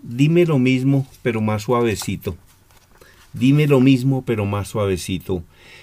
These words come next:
Envíe tarjetas a la mayor cantidad de gente.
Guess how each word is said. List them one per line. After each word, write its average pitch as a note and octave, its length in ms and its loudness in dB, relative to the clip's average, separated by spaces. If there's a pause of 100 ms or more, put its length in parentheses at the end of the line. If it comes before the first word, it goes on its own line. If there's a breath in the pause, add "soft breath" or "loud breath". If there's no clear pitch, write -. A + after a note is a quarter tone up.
Envíe E3 480 6
tarjetas C3 800 0
a G2 80 -2
la F#2 140 0
mayor G2 340 -2
cantidad G2+ 520 -4
de G2 120 -2
gente. G#2+ 600 -2